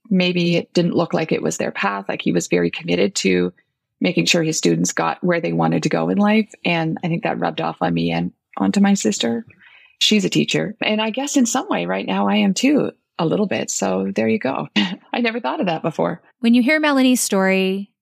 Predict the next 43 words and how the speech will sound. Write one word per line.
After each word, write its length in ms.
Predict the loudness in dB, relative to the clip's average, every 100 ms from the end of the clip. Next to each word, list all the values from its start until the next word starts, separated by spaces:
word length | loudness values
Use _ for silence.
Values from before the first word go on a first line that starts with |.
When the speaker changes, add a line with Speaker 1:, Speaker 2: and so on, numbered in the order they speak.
| -12
Speaker 2:
it's 160 | -8 0
obvious 380 | 0 2 0 0
to 80 | 0
see 200 | 0 2
her 140 | 0
father's 380 | 0 0 -2 -2
influence. 760 | -4 -4 -4 -4 -6 -10 -16 -18 _ _ _ _ _ _ -10
She's 220 | -4 -2
providing 460 | 0 2 2 2
opportunities 760 | 2 0 -2 0 2 2 0 -2
to 100 | 0
young 180 | 0 2
adults 460 | 0 0 0 -2 -4
who 160 | -4
otherwise 580 | 0 2 2 2 2 0
would 140 | -2
be 100 | 0
left 240 | 0 -2 -2
behind. 540 | -4 -2 -4 -6 -8 _ _ _ _ _ _ _ _
She 240 | -2 0
has 180 | 0 0
a 60 | 0
lot 180 | 2
of 80 | 2
ideas 560 | 0 2 2 4 4 0
of 100 | -6
how 320 | -6 0 2 2
we 320 | 2 2 2
as 180 | 0 -2
a 60 |
society 760 | -4 -6 -2 2 2 4 2 0
can 160 | -4
support 480 | -6 -8 -6 -6 -4
these 180 | -6 -2
initiatives, 640 | 0 2 0 0 0 0
and 100 | 0
we'll 80 | 0
go 200 | 2 2
into 240 | 2 2
that 220 | 0 0 0
in 80 |
a 60 | -2
bit. 440 | 0 0 0 -2